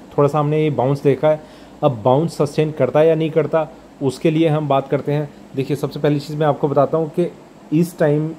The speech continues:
इंटरनेशनल मार्केट में सत्रह सौ तीस इकतीस के अराउंड ये गोल्ड जो है वो ट्रेड कर रहा है और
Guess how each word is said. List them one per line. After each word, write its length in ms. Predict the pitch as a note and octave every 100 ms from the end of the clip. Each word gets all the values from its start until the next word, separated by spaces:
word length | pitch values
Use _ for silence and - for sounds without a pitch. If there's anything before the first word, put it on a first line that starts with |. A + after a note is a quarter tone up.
| - -
इंटरनेशनल 500 | C#3 C#3+ D3+ D3 E3
मार्केट 500 | D#3+ D3 C3 C#3 C#3
में 140 | D3 D3+
सत्रह 680 | - - - C#3 D3 D#3+ D#3
सौ 260 | - F3 E3+ -
तीस 280 | E3+ F3 -
इकतीस 520 | C#3 C#3+ - D#3+ D3+
के 100 | E3+
अराउंड 340 | D3 C#3+ D#3 D#3+ - - - -
ये 360 | D3 B2+ C3 C3
गोल्ड 400 | A#2 A#2 C#3+ C#3
जो 80 | C3
है 100 | D3+
वो 120 | E3+
ट्रेड 300 | E3+ C#3 B2+
कर 140 | B2
रहा 160 | G#2 G#2+
है 100 | G#2 - - - - - - - -
और 340 | B2+ C3+ C3